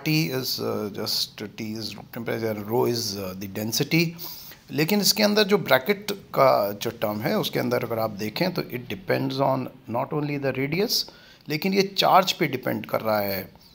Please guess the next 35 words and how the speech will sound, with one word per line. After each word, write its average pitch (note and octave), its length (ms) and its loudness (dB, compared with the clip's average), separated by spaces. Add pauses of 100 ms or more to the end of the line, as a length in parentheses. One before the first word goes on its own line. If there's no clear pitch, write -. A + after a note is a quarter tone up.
(240)
तो B2+ 280 0
यहाँ C3+ 280 4
के E3+ 260 6
जो F3+ 140 6
है E3 120 6
वो E3+ 120 6
उसका D#3+ 220 4
डाइलेक्ट्रिक A#2 480 2
कांस्टेंट D#3 480 0
है E3 220 6
और A#2 300 2
जो A#2 200 -4
कि A#2+ 140 -4
normally A2 360 -4
कांस्टेंट C#3+ 540 -2
रहता D#3+ 400 4
है, D3 220 0 (420)
और, B2+ 260 0
अ, C3 520 0 (300)
रो D3 200 4
इसकी C#3 200 0
डेंसिटी A#2+ 460 0
है, E3 200 6
आर A#2 260 6
गैस A2+ 240 -2
कांस्टेंट। D3+ 520 -4
लेकिन D#3+ 280 0
जो G3 100 2
इंपॉर्टेंट D#3 500 0
चीज़ A#2+ 280 -6
है A#2 60 -2
वो A2 160 -2
यही G#2 280 -6
है G#2 140 -4
कि G#2+ 260 -10